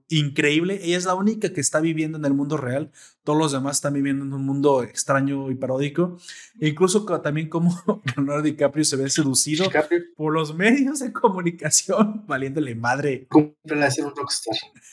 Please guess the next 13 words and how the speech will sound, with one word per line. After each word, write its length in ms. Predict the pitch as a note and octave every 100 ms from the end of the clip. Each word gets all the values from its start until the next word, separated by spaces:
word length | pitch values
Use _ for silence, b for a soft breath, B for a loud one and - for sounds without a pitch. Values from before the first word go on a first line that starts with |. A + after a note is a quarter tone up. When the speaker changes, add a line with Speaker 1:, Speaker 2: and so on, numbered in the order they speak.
| b
Speaker 1:
Ah, 160 | - D3+
sí, 420 | - F3+ F#3 F#3
valiéndole 380 | D#3+ D#3+ F3 F#3
madre 220 | D#3 E3
la 120 | E3 D3
esposa, 640 | - - E3 E3 E3 D#3+
le 140 | D3+
engaña 400 | D3 D3 E3 D#3+
con 100 | -
una 160 | D3+ D#3
presentadora 680 | D3+ C3+ C3 C3 C3 C#3+
de 100 | C3
pocas, 580 | B2 - C3+ C#3+ C3 A2